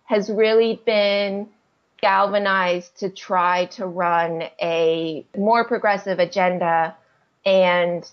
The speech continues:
you know, as much as possible, get around the mayor, which is hard because, you know, they need a, an extra number of votes to over-, you know, to overcome a veto.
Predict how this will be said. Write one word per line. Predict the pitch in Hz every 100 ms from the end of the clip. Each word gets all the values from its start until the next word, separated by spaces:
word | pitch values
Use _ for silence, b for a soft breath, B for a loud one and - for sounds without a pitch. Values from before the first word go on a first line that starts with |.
| -
you | 196
know, | 196
as | 170 180 202
much | 180 185
as | 180
possible, | - 220 214 220 196
get | 180 170
around | 170 220 220
the | 196
mayor, | 170 151
which | 175 202
is | 180
hard | - 220 165 151
because, | 170 - 170 165 -
you | 175
know, | 160 156
they | 170
need | 180 175 170
a, | 165 160 -
an | 170
extra | 165 170 - 175
number | 170 165 160 165
of | 160
votes | 185 180 - - -
to | 175 156 -
over-, | 165 160 165 151 - -
you | 165
know, | 156
to | -
overcome | 170 165 165 156
a | 160
veto. | 156 156 101 -